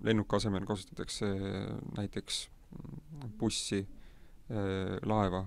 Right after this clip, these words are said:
või rongi, siis, äh, neid kasutades võib lisaks saada siis veel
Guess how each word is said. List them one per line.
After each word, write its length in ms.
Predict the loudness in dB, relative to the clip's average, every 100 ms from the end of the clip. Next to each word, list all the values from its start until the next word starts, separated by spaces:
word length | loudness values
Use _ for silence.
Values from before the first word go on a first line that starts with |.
| 0
või 220 | 0 4
rongi, 320 | 6 6 2 -2 -8 -16 -16 -18 -20 -20 -14
siis, 320 | -2 -2 0
äh, 240 | 0 2 2 2
neid 160 | 2
kasutades 680 | 4 2 2 0 0 0 -4
võib 220 | -2 0 2
lisaks 260 | 2 2
saada 320 | 2 2 0
siis 240 | -2 -4 -4
veel 220 | -4 -4